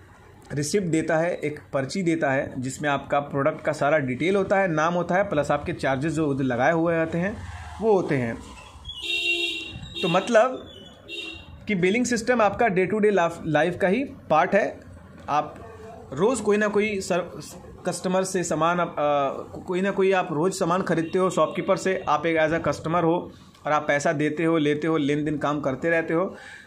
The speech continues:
तो जो भी एक पुर्जा तैयार होता है, जो भी रिसिप्ट तैयार होता है, बिलिंग सिस्टम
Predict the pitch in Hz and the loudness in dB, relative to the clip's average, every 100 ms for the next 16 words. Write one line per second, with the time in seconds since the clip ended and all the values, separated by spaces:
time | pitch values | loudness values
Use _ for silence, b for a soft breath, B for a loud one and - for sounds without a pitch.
0 | - 156 127 165 202 226 202 196 - - | -10 -6 0 0 0 2 0 0 -8 -18
1 | - - - - - 156 175 214 170 165 | -20 -20 -20 -18 -4 2 4 4 4 4
2 | 202 190 196 175 190 143 147 175 165 175 | 4 2 0 2 0 0 0 2 0 -2
3 | 160 143 156 160 160 156 185 - - - | -4 0 2 2 2 0 -2 -10 -16 -16
4 | - 135 147 147 139 151 | -8 -4 -2 -4 -4 -4